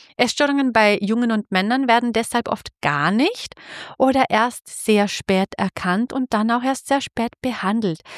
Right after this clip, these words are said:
Dabei kann eine Essstörung, wie wir wissen, ganz ernste Folgen für die körperliche und vor allem auch die psychische Gesundheit haben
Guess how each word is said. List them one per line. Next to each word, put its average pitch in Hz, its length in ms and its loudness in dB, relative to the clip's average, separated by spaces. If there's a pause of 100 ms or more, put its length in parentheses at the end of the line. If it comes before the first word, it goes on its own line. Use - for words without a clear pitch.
(240)
Dabei 233 220 2
kann 240 240 -2
eine 240 280 2
Essstörung, 269 720 0 (360)
wie 233 120 0
wir 220 100 -2
wissen, 262 460 -2 (180)
ganz 339 520 -2
ernste 254 380 0
Folgen 247 720 0
für 247 300 -4
die 233 100 -4
körperliche 233 720 -2
und 226 120 -6
vor 233 140 -6
allem 220 160 -2
auch 214 220 -2
die 208 160 -6
psychische 214 460 -4
Gesundheit 202 540 -6
haben 208 260 0